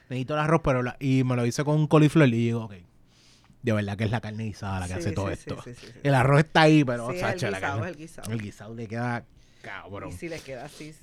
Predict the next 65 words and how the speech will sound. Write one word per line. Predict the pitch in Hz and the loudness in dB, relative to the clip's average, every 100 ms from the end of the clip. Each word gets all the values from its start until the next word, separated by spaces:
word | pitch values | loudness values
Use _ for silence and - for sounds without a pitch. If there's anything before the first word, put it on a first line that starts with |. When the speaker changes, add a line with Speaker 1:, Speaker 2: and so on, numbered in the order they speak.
| _ | _
Speaker 2:
que | 180 | -16
se | 160 165 | -12 -12
desborona | 147 147 151 139 156 131 | -12 -14 -16 -14 -2 2
Speaker 1:
No, | 135 | 4
Speaker 2:
así | 127 | 4
Speaker 1:
esto, | 139 | 2
Speaker 2:
en | 175 | 2
tu | 156 | 4
Speaker 1:
y | 147 | 4
de | 127 | 4
Speaker 2:
boca. | 160 | 4
Speaker 1:
hecho, | 165 170 | 6 8
yo | 147 | 8
tengo | 143 160 | 8 8
que, | 190 208 | 8 4
de, | 143 151 135 | 0 -2 2
es | 175 | 2
más, | 185 185 202 - _ _ - 143 | 4 4 2 0 _ _ -12 0
a | 147 | 2
veces | 143 175 | 2 0
me | 180 | 2
da | |
dos | 185 202 | 4 2
potes | - 175 185 156 | 4 4 4 2
y | 143 | 2
yo | 139 | 2
cuadro | 139 156 170 185 | 4 6 8 8
los | 165 | 8
días, | 143 180 190 | 8 6 6
estoy | 160 _ 170 | -2 _ 0
por | 165 208 196 | 4 4 8
calendario. | 202 175 160 165 170 - - | 8 8 6 8 8 6 2
Speaker 2:
<laughs> | _ - - - - | _ -20 -20 -20 -4
Speaker 1:
Es | 143 | 0
como | 151 | 0
que | 143 | 0
esto | - - | -6 -10
es | - | -8
para | 190 | -6
el | 160 | -6
viernes | 160 202 208 | -6 -6 -6
que | - 156 | -6 -6
viene | 190 240 240 226 | -4 -2 -2 -2
y | 214 170 | -4 -6
después | 135 - 170 175 | -8 -8 -4 -2
el | 240 | 0
otro | 277 311 151 | -2 0 -2
Speaker 2:
<laughs> | |
Speaker 1:
viernes, | 190 240 233 220 208 | 2 2 2 0 -2
porque | 147 135 | -4 -10
al | 127 | -10
mediodía | 139 170 180 190 | -6 -2 0 0
me | 180 | -2
lo | 151 | 0
voy | 165 | 0
a | |
gozar | 175 165 190 156 | 0 0 0 0
a | |
ese | 127 135 | -2 -6
nivel. | 120 95 _ - - 247 - | -8 -12 _ -18 -8 -8 -6
Yo | 143 | -4
estoy | 175 | -4
contigo, | 170 175 175 170 | -2 -2 0 0
eso | 143 | 0
sería | 139 156 156 156 | 2 2 4 2